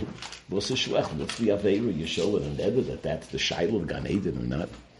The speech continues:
So the Alter from Kelm says, the Teretz is like this. Avada Gevist, when a person dies, a regular Misa, and he comes up to the Olam Emes, and he was Shoyl on a Dorim, it, it, it's garnished.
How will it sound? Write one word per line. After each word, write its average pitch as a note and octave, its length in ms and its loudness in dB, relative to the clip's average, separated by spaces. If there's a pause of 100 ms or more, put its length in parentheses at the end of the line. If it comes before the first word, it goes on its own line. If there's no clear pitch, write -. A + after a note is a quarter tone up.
(560)
So - 220 2
the D2+ 220 2
Alter G2 260 0
from F2 100 0
Kelm D#2+ 260 2
says, D#2 340 2
the - 120 -12
Teretz - 400 0
is D#2 100 -4
like C2 180 -6
this. - 320 -8 (800)
Avada C3 400 6
Gevist, G2 520 4 (100)
when F2+ 140 0
a - 20 -4
person G2+ 580 4 (300)
dies, D2 680 0 (200)
a E2+ 60 -2
regular F2+ 440 4
Misa, E2+ 360 0
and - 600 -16
he - 60 -6
comes A#2+ 320 4
up - 120 2
to F#2+ 60 2
the - 80 2
Olam E2+ 400 2
Emes, - 540 0 (360)
and - 120 2
he G2+ 100 6
was F2+ 160 4
Shoyl G#2 420 6
on F2 80 2
a E2+ 60 0
Dorim, E2+ 540 -2
it, A2 200 2
it, G#2 260 8
it's - 440 -2 (500)
garnished. D3+ 460 2